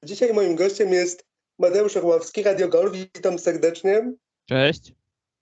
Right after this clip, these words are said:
Speaker 1: A więc, żeby już zbędnie nie przedłużać, zaczynamy od pierwszego meczu, gdzie Brookbet Termalika Nieciecza podejmie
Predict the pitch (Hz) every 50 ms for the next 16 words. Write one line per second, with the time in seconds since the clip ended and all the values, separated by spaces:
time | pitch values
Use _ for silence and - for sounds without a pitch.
0 | _ _ _ _ _ _ _ _ _ _ _ _ _ _ _ _ _ _ - 185
1 | 180 202 202 208 - - - 285 277 302 294 226 233 220 214 202 202 - - 185
2 | 170 156 196 202 202 196 196 180 175 160 - - 175 214 233 214 208 196 196 196
3 | - 196 196 196 196 190 - - 185 - - 196 160 180 180 190 196 185 170 196
4 | - 190 170 147 143 139 165 165 165 185 196 170 165 160 180 180 - - 196 190
5 | 175 185 180 180 165 170 - 180 170 165 160 185 185 180 - 185 170 - 170 165
6 | 180 185 190 196 190 190